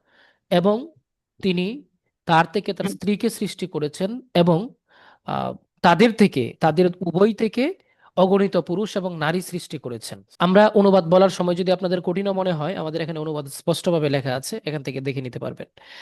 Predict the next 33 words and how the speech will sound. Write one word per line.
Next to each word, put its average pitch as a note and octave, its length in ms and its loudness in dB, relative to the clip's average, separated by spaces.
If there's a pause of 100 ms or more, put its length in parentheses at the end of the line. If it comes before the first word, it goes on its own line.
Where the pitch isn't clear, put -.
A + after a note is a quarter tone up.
(180)
হে F#3 80 6
মানব E3 300 4
সমাজ, D#3+ 480 0
তোমরা F3 260 2
তোমাদের E3+ 320 0
পালনকর্তাকে D3+ 760 -4
ভয় C#3 240 -6
করো, C#3+ 280 -6 (440)
যিনি E3 220 4
তোমাদেরকে F3 480 2
এক E3 280 0
ব্যক্তি F3 260 -2
থেকে F#3 260 -6
সৃষ্টি E3 360 -12
করেছেন E3+ 540 -6
এবং D3 340 -6
যিনি D#3 280 -2
তার D3 200 -2
থেকে D#3 240 -8
তার C#3 180 -8
সঙ্গিনীকে F3+ 580 -6
সৃষ্টি D#3+ 420 -10
করেছেন, C#3 480 -10 (560)
আর D#3+ 180 2
বিস্তার F#3+ 420 2
করেছেন G#3 420 -2
তাদের D#3+ 280 -4
দুজন E3+ 300 -2
থেকে G#3 340 -6
অগণিত E3 380 -4
পুরুষ D#3+ 380 -8
ও D3+ 40 -10
নারী। A#2 260 -12